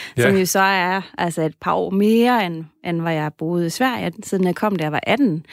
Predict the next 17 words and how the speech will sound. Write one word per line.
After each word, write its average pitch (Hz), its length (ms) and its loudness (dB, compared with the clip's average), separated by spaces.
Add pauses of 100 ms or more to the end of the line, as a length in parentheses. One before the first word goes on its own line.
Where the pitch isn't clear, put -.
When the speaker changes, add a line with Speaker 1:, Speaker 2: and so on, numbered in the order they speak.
(440)
Speaker 2:
så - 340 0
synes 247 320 0
jeg 226 80 -2
faktisk, 214 320 -2
at 233 60 -4
i - 20 -20
dag, 247 200 0
jeg 214 140 0
mere 208 260 2
sådan 214 180 0
kalder 214 260 0
mig 214 160 2
for 190 100 -2
skandinav. 180 500 0 (380)
Speaker 1:
Ja. 107 140 0 (200)
Speaker 2:
Ja. 180 100 -8 (960)
Speaker 1:
Og 131 240 2